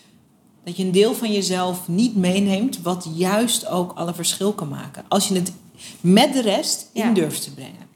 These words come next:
Speaker 2: Ja, en het heeft me ook geholpen om, kijk, in mijn wereld is het heel erg normaal om alleen maar de succesverhalen te vertellen.
Speaker 1: Hmm. Oh, dit project heb ik ontwikkeld. Kijk eens wat een succes.
Speaker 2: Ja.
Speaker 1: Dit, eh, ja.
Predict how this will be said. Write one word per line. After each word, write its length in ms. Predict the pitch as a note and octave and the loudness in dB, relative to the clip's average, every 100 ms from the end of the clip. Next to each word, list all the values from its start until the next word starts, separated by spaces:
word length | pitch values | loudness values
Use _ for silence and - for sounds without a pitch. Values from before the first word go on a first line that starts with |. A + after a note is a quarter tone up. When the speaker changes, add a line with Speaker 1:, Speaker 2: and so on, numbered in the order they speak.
| _ _ - | _ _ -12
Speaker 2:
Ja, 220 | A3 - - | -12 -12 -14
en 80 | F#3+ | -6
het 100 | G3+ | -4
heeft 160 | A3+ A3 | -2 -4
me 80 | G3+ | -4
ook 180 | A3+ | -4
geholpen 500 | A#3 G3 G3 F#3+ F#3+ | -4 -2 0 -2 -4
om, 400 | F3+ F#3 F#3 F3+ - - - | -4 -2 -2 -4 -10 -20 -6
kijk, 180 | - - | -4 -2
in 80 | F#3 | 0
mijn 180 | F#3+ | 2
wereld 300 | G#3 G#3+ G3+ | 2 2 0
is 100 | G3+ | -4
het 100 | F#3+ | -4
heel 160 | G#3 F#3+ | -2 0
erg 240 | D#3 F#3 | 0 0
normaal 400 | G3 G3 F#3+ F3+ | 0 0 2 2
om 100 | F3+ | 0
alleen 200 | F#3 G3 | 0 2
maar 100 | G3 | 2
de 120 | F#3 F3+ | 2 -2
succesverhalen 840 | F#3+ - B3 A#3+ G3+ F3 D#3 D3+ | -2 -2 -2 -2 -2 -4 -4 -4
te 100 | E3+ | -8
vertellen. 420 | D3 - D3+ - - | -12 -8 -8 -8 -10
Speaker 1:
Hmm. 760 | E3+ F#3+ F3+ E3 E3 E3+ D#3 B2+ | -4 -2 -2 -2 -4 -4 -6 -4
Oh, 220 | - E3+ | 0 2
dit 200 | F3+ F#3 | 4 2
project 300 | F#3+ F#3 F3+ F3+ | 0 0 0 -4
heb 120 | - | -10
ik 80 | F3 | -10
ontwikkeld. 600 | F3 E3+ E3 E3+ E3 E3 | -6 -6 -4 -4 -4 -4
Kijk 200 | D#3 D#3+ | -6 -6
eens 100 | E3+ | -10
wat 140 | D#3+ | -10
een 60 | D#3+ | -8
succes. 540 | E3 - E3+ D#3 D#3 | -8 -4 -2 0 2
Speaker 2:
Ja. 180 | G#3+ - | 0 0
Speaker 1:
Dit, 280 | E3 - D#3+ | -4 -6 -10
eh, 80 | |
ja. 140 | D3+ | -10